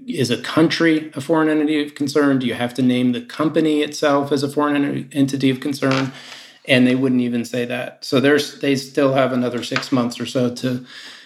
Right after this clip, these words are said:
to provide that guidance. Um, and that's important because if you are today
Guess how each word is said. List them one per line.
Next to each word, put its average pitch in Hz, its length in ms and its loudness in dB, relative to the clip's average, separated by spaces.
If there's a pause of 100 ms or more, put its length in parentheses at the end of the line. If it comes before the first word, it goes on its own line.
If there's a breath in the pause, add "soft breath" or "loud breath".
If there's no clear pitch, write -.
(200 loud breath)
to 131 360 4
provide 120 460 2
that 123 240 -4
guidance. - 680 -8
Um, 123 400 2
and 151 100 4
that's 170 160 2
important 147 640 0
because 131 560 -2
if 139 240 -6
you 139 160 4
are 139 280 2
today 131 680 -2